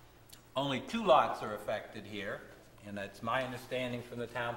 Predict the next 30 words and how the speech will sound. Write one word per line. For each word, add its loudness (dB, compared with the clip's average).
planner -4
that -8
that 0
has -6
been 0
the 2
board's -2
practice, -2
um, -2
in -10
applications -6
such -8
as -10
this. -6
I 0
will -2
say 6
again, 4
uh, 0
I 10
don't 2
believe 0
your 4
ordinance 2
gives 0
this 0
board 6
the 0
right 6
to, 0